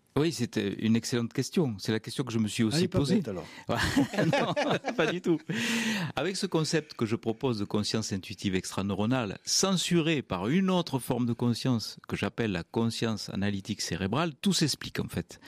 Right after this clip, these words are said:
Speaker 2: Ah.
Speaker 1: C'est-à-dire que notre conscience analytique, elle va faire le ménage de toutes les informations. Lorsqu'on dort, lorsqu'on est dans le coma, lorsqu'on est sous anesthésie générale, lorsqu'on est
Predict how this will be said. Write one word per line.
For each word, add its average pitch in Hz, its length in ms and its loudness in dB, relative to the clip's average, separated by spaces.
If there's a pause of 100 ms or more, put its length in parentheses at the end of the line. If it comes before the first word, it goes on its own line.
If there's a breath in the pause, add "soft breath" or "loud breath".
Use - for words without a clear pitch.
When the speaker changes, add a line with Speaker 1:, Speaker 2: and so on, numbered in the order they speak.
Speaker 2:
Ah. 220 160 0 (260 loud breath)
Speaker 1:
C'est-à-dire 165 440 2
que 127 220 2 (440 loud breath)
notre 170 280 0
conscience 170 520 0
analytique, 117 720 2 (180)
elle 123 120 2
va 143 140 0
faire 196 180 2
le 160 80 2
ménage 110 460 2 (220)
de 117 80 2
toutes - 220 2
les 180 160 4
informations. 120 680 0 (480 loud breath)
Lorsqu'on 165 400 2
dort, 113 500 0 (320)
lorsqu'on 135 400 2
est 135 60 4
dans 131 100 4
le 131 80 2
coma, 110 300 0
lorsqu'on 123 320 0
est 123 80 4
sous 123 220 -2
anesthésie 123 340 0
générale, 110 340 0
lorsqu'on 104 480 0
est 107 160 0